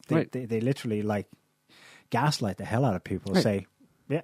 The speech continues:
Speaker 1: we did it. What
Speaker 2: And
Speaker 1: are you
Speaker 2: ev-,
Speaker 1: gonna do about it?"
Speaker 2: and everybody's taking it, and everybody's just going with the thoughts and prayers and all that kind of stuff, and there's nothing wrong with thoughts and prayers. Those people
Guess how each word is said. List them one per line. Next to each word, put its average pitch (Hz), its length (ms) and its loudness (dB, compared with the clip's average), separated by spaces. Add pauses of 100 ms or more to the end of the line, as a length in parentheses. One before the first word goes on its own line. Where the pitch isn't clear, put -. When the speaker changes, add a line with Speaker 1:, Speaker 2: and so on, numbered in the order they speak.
Speaker 1:
we 117 120 -8
did 123 160 0
it. 120 140 -6
What 117 100 2
Speaker 2:
And 135 100 6
Speaker 1:
are - 20 8
you 131 40 12
Speaker 2:
ev-, 127 40 10
Speaker 1:
gonna 117 100 6
do 131 140 8
about 107 200 2
it?" - 100 -8
Speaker 2:
and 131 120 8
everybody's 135 400 10
taking 117 300 6
it, 107 40 4
and 104 80 4
everybody's 113 260 4
just - 180 -2
going 113 260 2
with 107 120 0
the 98 100 -4
thoughts 107 280 2
and 107 120 0
prayers 101 240 4
and - 80 -2
all 101 60 2
that - 40 -12
kind 104 80 0
of 95 60 -2
stuff, 101 180 0
and 101 80 0
there's 95 120 -2
nothing 110 300 0
wrong 101 120 2
with 92 80 -4
thoughts 98 260 2
and 98 100 -4
prayers. 101 240 2
Those 95 120 -6
people 98 360 -2